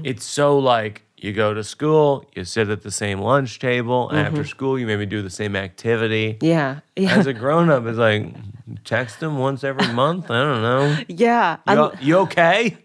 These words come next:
Speaker 2: It's almost like, I think the conclusion I came to is, like, ever since we were kids,
Speaker 1: Yeah.
Speaker 2: we were, it was always gonna be easiest to be friends with people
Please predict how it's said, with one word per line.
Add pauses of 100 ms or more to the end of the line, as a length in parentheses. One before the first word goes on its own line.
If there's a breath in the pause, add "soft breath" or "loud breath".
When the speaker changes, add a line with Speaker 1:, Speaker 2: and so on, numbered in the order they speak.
(320 loud breath)
Speaker 2:
It's
almost
like,
I
think
the
conclusion
I
came
to
is,
like, (320 loud breath)
ever
since
we
were
kids, (140 loud breath)
Speaker 1:
Yeah.
Speaker 2:
we
were, (1000 soft breath)
it
was (420)
always
gonna
be
easiest
to
be
friends
with
people